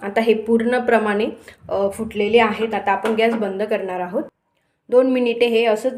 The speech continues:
झाकण लावून आपण ठेवणार आहोत. आता झाकण उघडून बघूया.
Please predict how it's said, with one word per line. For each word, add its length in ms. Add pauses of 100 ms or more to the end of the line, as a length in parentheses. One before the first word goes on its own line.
झाकण 280
लावून 280
आपण 220 (540)
ठेवणार 280
आहोत. 200 (1500)
आता 400 (360)
झाकण 340
उघडून 300
बघूया. 320